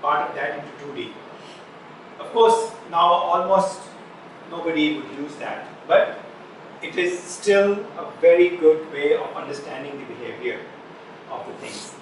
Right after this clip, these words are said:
because it's clean, two D. You can understand it, you can calculate hand calculations. This is still good because the top slab can be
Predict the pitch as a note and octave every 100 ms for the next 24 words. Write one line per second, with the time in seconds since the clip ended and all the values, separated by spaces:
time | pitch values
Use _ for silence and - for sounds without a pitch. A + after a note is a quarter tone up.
0 | - - - - - - - D3+ D#3+ -
1 | - - - D#3 C#3+ A2 - - - -
2 | - - B2+ - A#2+ - - - - -
3 | - C3 C#3 B2+ C3 C3 A2 - B2 B2+
4 | A#2 - - - - C#3+ C3+ C#3 B2+ -
5 | - - C#3 - B2 B2 B2 - - -
6 | - - - - - - - - A3 D4+
7 | F#4 - C4 C4+ C4+ G3+ - - - -
8 | - G3+ G#3 G#3 G#3 - - A3 F#3 F#3
9 | F3+ F3+ - - - - - - - -
10 | - F#3 F#3 E3+ F3 F3 F3